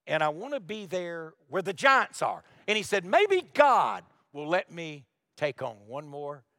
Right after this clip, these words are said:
giant." He's eighty-five. So here's my, my writing. I love Caleb because Caleb wanted, when he was finishing, what he wanted when he started. You know why some of our lives go sideways?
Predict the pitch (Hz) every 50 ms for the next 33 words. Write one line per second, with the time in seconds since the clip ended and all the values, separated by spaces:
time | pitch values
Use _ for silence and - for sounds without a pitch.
0 | _ _ _ _ _ 101 - 120 101 85 76 - _ _ _ _ 104 92 - _
1 | - 104 98 95 90 82 76 _ _ _ _ _ _ _ _ _ _ _ _ _
2 | _ _ - 82 73 64 - _ _ _ _ _ _ - 127 117 123 165 160 -
3 | 123 123 104 98 - _ _ - _ _ 107 113 113 101 90 80 67 64 - _
4 | _ _ _ _ _ _ _ _ _ _ _ _ _ _ _ _ _ _ _ _
5 | _ _ _ _ _ _ _ _ _ _ _ _ _ - 127 143 151 151 156 160
6 | - _ - 151 151 123 104 90 78 90 _ _ _ _ - 101 - - 113 107
7 | 104 - _ - - 160 165 170 180 185 180 156 143 120 110 131 143 147 143 143
8 | 139 135 117 110 113 101 95 92 - - - 143 131 117 98 85 - - 76 _
9 | _ _ _ _ _ _ _ _ _ _ _ _ _ _ _ _ _ _ _ _
10 | _ _ _ _ _ _ _ _ _ 127 127 117 107 104 110 120 120 104 92 92
11 | 87 87 87 82 - - - 107 90 80 73 - _ _ _ _ _ _ _ -
12 | 185 196 190 175 165 151 131 - - 165 156 156 143 143 135 131 127 127 131 127
13 | 131 131 - - 127 123 - - - 131 131 135 135 147 147 151 151 151 - -